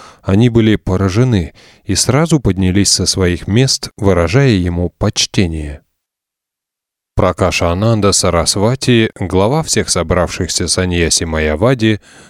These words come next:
тоже встал и с большим уважением обратился к Господу Чайтанье Махапрабху. «Будь добр, пройди,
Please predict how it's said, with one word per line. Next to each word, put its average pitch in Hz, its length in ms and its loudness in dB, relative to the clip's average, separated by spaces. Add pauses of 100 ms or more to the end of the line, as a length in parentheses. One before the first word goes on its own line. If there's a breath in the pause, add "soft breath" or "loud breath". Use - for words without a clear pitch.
(160 loud breath)
тоже 139 320 2
встал - 600 -2
и 95 100 -2
с 82 80 -4
большим 87 420 0
уважением 104 880 0
обратился 90 580 0
к 80 60 -16
Господу 82 480 -2
Чайтанье 95 680 -2
Махапрабху. 92 840 -4 (1800)
«Будь 87 400 -2
добр, 107 480 0 (360)
пройди, 85 600 -4